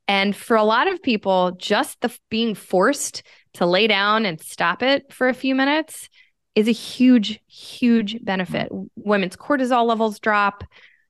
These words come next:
Speaker 1: It promotes just this peaceful, like, I, I don't know if you've ever done acupu-, have you done acupuncture before?
Speaker 2: I actually haven't, but
Speaker 1: Ugh.
Speaker 2: I, I mean, I sit still for fifteen minutes frequently with my meditation practices.
Speaker 1: Yep.
Speaker 2: So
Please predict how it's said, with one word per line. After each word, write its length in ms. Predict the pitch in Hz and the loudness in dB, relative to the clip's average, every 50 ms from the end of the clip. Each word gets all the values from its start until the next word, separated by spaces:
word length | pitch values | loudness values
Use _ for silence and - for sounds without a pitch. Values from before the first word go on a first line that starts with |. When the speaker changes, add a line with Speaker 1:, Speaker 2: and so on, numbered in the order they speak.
| _ | _
Speaker 1:
It 180 | - - - - | -8 -8 -6 -8
promotes 520 | - - 196 185 175 170 175 175 - - | -6 -4 0 2 2 2 2 0 -6 -12
just 320 | - - 190 170 - - - | -8 -8 -8 -8 -8 -6 -4
this 180 | 196 175 - - | -4 -4 -4 -8
peaceful, 640 | - - - - - 220 214 - - - 226 214 202 | -12 -16 -10 -4 -4 -2 -2 -4 -6 -4 0 0 2
like, 160 | 190 180 180 - | 2 2 0 0
I, 260 | 156 175 160 117 185 | -2 -2 0 0 0
I 40 | 208 | 0
don't 120 | 202 190 | 0 0
know 100 | 175 147 | -2 -2
if 80 | 156 180 | -2 -2
you've 140 | 202 208 | 0 0
ever 160 | 214 196 202 196 | 0 0 2 0
done 140 | 202 196 | 0 0
acupu-, 440 | 190 185 185 185 - 208 - 208 202 | 0 0 -2 -2 -6 -6 -4 -2 -2
have 100 | 196 190 | 0 0
you 80 | 208 202 | 0 0
done 140 | 214 208 214 | 2 2 0
acupuncture 520 | 220 226 - 262 247 - 262 262 247 262 | 0 -2 -2 -6 -6 -4 -4 -4 -2 -2
before? 380 | 269 262 254 277 285 285 277 269 - _ _ _ - | -4 -2 -2 0 0 0 0 -2 -6 _ _ _ -2
Speaker 2:
I 80 | 110 | 0
actually 400 | - - 104 120 127 - - 92 | 0 2 0 -2 -2 -2 -6 -6
haven't, 480 | 80 - - 87 80 - - 73 73 - _ | -4 -2 -2 -2 0 -2 -4 -8 -10 -8 _
but 200 | - 80 76 - | -2 0 0 2
Speaker 1:
Ugh. 120 | 101 98 87 | 0 0 0
Speaker 2:
I, 420 | 87 87 87 87 87 85 85 - - - | 0 2 4 4 4 4 2 0 0 -2
I 100 | 95 104 | -4 -2
mean, 220 | 104 104 101 98 | -2 -2 -2 -2
I 220 | - - 98 101 | 0 0 0 0
sit 260 | 107 - - 127 - - | 0 0 -2 -2 -4 -4
still 260 | - - 123 110 104 | -2 0 2 2 2
for 160 | - - 98 | 0 -2 -4
fifteen 400 | - - 95 - - - 92 85 | -2 -2 -4 -4 -4 -6 -6 -4
minutes 240 | 85 85 82 78 - | -2 -4 -4 -6 -6
frequently 560 | - - 98 87 - 87 76 78 85 82 80 | -6 -6 -6 -4 -4 -6 -4 -2 -2 -2 0
with 240 | 82 85 82 - - | 0 0 -2 -2 -2
my 100 | - 73 | -4 -2
meditation 560 | 78 76 71 78 - - 107 92 - 92 80 | 0 0 -2 -2 -4 -4 -4 -4 -4 -8 -8
practices. 520 | 76 - - - - - - - - - | -4 -4 -4 -4 -4 -10 -18 -12 -6 -2
Speaker 1:
Yep. 180 | 247 247 226 226 | -2 -2 -2 -2
Speaker 2:
So 300 | - - 78 76 76 | -2 0 0 0 0